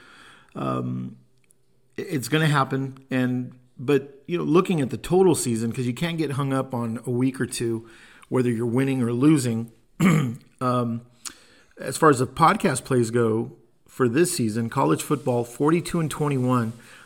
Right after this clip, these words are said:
that's sixty-seven percent A T S. Uh, N F L, seventeen and fourteen, um, that's reverted back to the mean. Uh, that's fifty-five percent A T S, so squeaking out a tiny profit. But, uh,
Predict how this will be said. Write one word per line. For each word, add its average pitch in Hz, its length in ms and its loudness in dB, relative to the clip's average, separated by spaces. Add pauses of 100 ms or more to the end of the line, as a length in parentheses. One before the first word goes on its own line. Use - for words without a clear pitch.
(120)
that's 123 240 -6
sixty-seven 151 720 -2
percent 127 400 -4
A 127 120 -2
T 120 220 -4
S. 104 340 -8 (680)
Uh, - 140 -14 (160)
N 147 120 0
F 143 200 -2
L, 147 320 4
seventeen 143 560 0
and 123 140 -4
fourteen, 147 720 -2 (140)
um, 113 420 -8 (540)
that's 131 580 -4
reverted 131 540 2
back 131 320 -2
to 143 100 0
the 117 80 0
mean. 143 400 2 (580)
Uh, 123 220 -4
that's 135 240 -2
fifty-five 147 500 0
percent 123 320 -6
A 120 120 -4
T 120 180 -6
S, 120 140 -4
so - 120 -6
squeaking 131 460 -4
out 127 260 -2
a 117 60 -10
tiny 147 320 -4
profit. 117 480 -8
But, 135 260 2 (840)
uh, - 60 -18